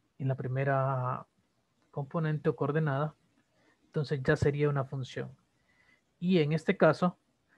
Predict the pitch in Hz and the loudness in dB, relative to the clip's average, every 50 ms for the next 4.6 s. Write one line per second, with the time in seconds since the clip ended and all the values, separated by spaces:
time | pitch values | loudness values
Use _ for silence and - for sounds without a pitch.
0 | _ _ _ _ _ _ - 156 160 165 165 170 160 - - - - - 135 131 | _ _ _ _ _ _ 6 6 8 8 8 6 4 2 -2 -20 -8 -6 -4 -2
1 | - 135 147 147 135 - 165 151 160 165 156 - - 151 143 139 135 147 151 151 | 0 0 2 0 0 0 0 2 2 0 0 2 2 2 4 2 2 2 0 0
2 | - 156 139 - - 143 139 127 - 175 175 180 165 - 156 143 143 147 151 151 | 0 0 -2 -2 -4 -4 -4 -2 2 4 4 4 4 2 0 2 4 4 4 4
3 | 151 143 143 139 135 131 131 123 131 143 160 185 180 147 147 135 - 156 151 143 | 6 4 4 4 4 0 -2 2 4 6 8 8 8 6 2 0 6 6 6 6
4 | - - 143 135 135 135 143 147 135 143 156 151 | 6 4 2 4 2 4 4 4 4 4 2 2